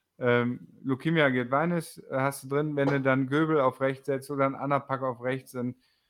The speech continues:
oder einen Fechner, also da, die fügen sich da echt gut ein. Oder ein Dorda auf links, oder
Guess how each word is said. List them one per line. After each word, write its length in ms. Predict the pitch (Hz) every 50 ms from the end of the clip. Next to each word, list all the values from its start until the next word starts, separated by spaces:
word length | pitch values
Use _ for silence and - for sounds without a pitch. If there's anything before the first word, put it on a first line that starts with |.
| _ _ _ -
oder 240 | 147 143 135 143
einen 100 | 139 139
Fechner, 680 | 131 - 151 151 151 147 - 151 139 139 135 135 - -
also 220 | 131 127 123 127
da, 220 | 127 - - 139
die 200 | 131 - - 147
fügen 320 | 135 - 180 190 180 175 160
sich 200 | 151 151 - -
da 140 | 156 147 143
echt 240 | 160 156 - -
gut 200 | _ 175 170 160
ein. 300 | 170 147 156 147 123 98
Oder 180 | 98 101 107 110
ein 220 | 110 107 117 120
Dorda 400 | 113 131 135 151 160 156 139 135
auf 180 | 123 127 - -
links, 320 | 131 139 143 156 147 -
oder 260 | 135 127 123 123 117